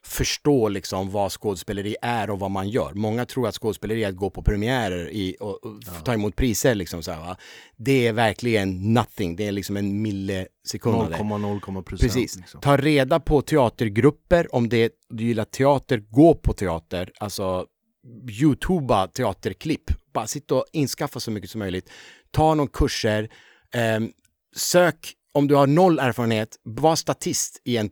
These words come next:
Speaker 1: i en T V-serie, tre, fyra dagar, bara för att se, är det här något för mig?
Speaker 2: Mm.
Speaker 1: För när du har sen suttit där i åtta timmar och fryser röven ur dig, då får du se om du vill fortfarande bli skådespelare, liksom. Och sen, ehm, ta inte ett nej,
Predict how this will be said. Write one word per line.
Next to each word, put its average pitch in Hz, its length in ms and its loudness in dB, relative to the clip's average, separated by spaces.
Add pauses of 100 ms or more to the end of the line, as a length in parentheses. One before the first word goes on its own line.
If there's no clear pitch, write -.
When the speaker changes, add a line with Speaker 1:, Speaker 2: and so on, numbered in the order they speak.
Speaker 1:
i 120 120 -2
en 104 140 -2
T 120 180 -2
V-serie, 104 480 0
tre, 139 260 -2
fyra 107 180 -2
dagar, 92 200 0
bara 131 160 0
för 127 140 -6
att 110 60 0
se, 110 340 0 (340)
är 131 160 4
det 143 60 2
här 143 160 0
något 123 180 0
för - 80 -4
mig? 139 260 -2 (160)
Speaker 2:
Mm. 98 220 -10
Speaker 1:
För 131 100 2
när 135 160 4
du 139 60 2
har 131 120 2
sen 147 200 -4
suttit 170 420 -6
där 123 160 -2
i - 40 -2
åtta - 340 -6
timmar 98 380 -6
och 101 100 -8
fryser 113 320 -4
röven 147 320 4
ur 95 100 -2
dig, 90 240 -4 (280)
då 185 120 4
får 160 140 0
du 147 80 4
se 135 180 2
om 120 180 2
du 117 80 2
vill 123 240 4
fortfarande 131 360 4
bli 113 160 2
skådespelare, 117 540 2
liksom. 82 280 -6 (220)
Och - 260 2
sen, 170 280 4 (420)
ehm, 131 360 0 (580)
ta 160 220 4
inte 151 240 0
ett 110 100 -2
nej, 120 500 2